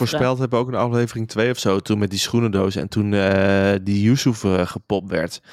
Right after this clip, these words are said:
Maar weet je wat denk ik ook wat lastig is? In de, eh, ook in dit, ik be-, ik ken niet heel veel criminele organisaties, maar dit soort, dit soort gasten, die loopjongens, zijn ook gewoon plat. Er is volgens mij ook niks meer aan dan dit.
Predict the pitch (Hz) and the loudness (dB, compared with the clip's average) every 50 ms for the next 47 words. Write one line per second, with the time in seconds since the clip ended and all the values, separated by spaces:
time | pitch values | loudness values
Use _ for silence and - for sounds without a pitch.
0 | - - - - - _ - 101 98 104 117 127 139 139 117 131 131 123 98 - | -20 -18 -18 -20 -12 _ -4 -4 -2 0 -2 0 -2 -2 0 0 0 2 2 0
1 | 131 127 123 107 107 117 127 131 - 123 117 113 82 110 113 117 - - 90 98 | 0 0 -2 -2 -2 -2 -2 -2 -2 -2 -2 -2 -2 0 0 0 0 0 0 0
2 | 82 117 117 110 113 117 - - - 101 98 98 - - 104 - - 117 110 113 | 0 0 0 0 0 -2 -2 -6 -10 -8 -6 -6 -6 -6 -6 -4 -4 -2 0 2
3 | 120 123 117 113 117 117 113 - 117 110 - - 120 110 107 107 104 107 107 104 | 0 0 2 0 0 0 0 -2 -2 -2 -2 -2 -2 0 2 2 2 2 2 2
4 | 104 107 104 110 107 101 95 95 95 104 113 - - 131 156 185 - - - - | 0 0 -2 -2 -2 -2 0 -2 -2 -2 -4 -2 -2 -2 -2 -2 -4 -10 -16 -20
5 | - - - - - _ - 98 92 101 113 - - 135 113 98 98 98 - - | -20 -20 -20 -20 -12 _ -4 -2 0 0 -2 0 0 -2 -2 0 -4 -6 -6 -6
6 | - 107 123 - - 135 120 - - - 117 131 143 - - 131 127 135 123 110 | -4 -2 -2 0 0 -2 -2 -2 -4 -4 -2 -2 -4 -4 -2 -2 -2 0 0 0
7 | 107 113 120 131 127 127 123 127 135 135 - - - 117 123 143 135 98 87 98 | 0 0 0 0 2 0 2 2 2 0 0 -2 -2 -2 -2 -2 -2 -2 -2 -2
8 | - - - 101 98 95 - 101 95 87 85 - - - - _ _ _ _ _ | -2 -4 -4 -4 -4 -4 -2 -2 -2 -2 -4 -6 -12 -16 -18 _ _ _ _ _
9 | _ _ _ - 101 - 113 120 - - 117 110 113 117 107 107 110 107 110 117 | _ _ _ -4 -2 0 0 0 0 -2 -2 -2 -2 0 0 0 -2 -2 -2 -4
10 | 123 117 - - 107 110 123 131 - - 87 87 87 90 95 98 98 101 107 113 | -4 -4 -4 -2 0 0 0 0 0 -2 -2 -2 -2 -2 -2 -2 -2 0 0 0
11 | 101 - - - | 0 -2 -4 -12